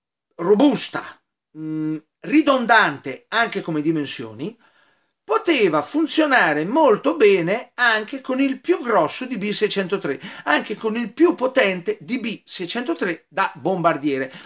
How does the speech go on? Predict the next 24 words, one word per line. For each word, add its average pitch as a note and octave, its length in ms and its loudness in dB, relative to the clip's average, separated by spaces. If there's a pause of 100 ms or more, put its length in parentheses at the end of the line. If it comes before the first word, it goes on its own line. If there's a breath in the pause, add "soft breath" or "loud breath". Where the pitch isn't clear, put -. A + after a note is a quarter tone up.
motore A3+ 400 2
da E3 120 0
bombardieri. C3+ 560 -10 (720 soft breath)
E D4 380 0 (220)
fin D#4+ 440 2
da G#3 100 4
subito F3 720 2
i G3+ 120 -10
tedeschi G3 600 -2
consigliarono F#3 1040 0
la F3+ 180 -2
Fiat F3 480 -2
di E3+ 180 -12
passare G3 720 0
alla F3 340 -2 (380 loud breath)
produzione C#4 840 2
su - 180 0
licenza G3 800 0
del G#3+ 280 2
D D#3+ 120 -6
B D#3 140 -8
seicentotré C#3+ 840 -4 (460 loud breath)
e D#4 240 0
di D4 260 4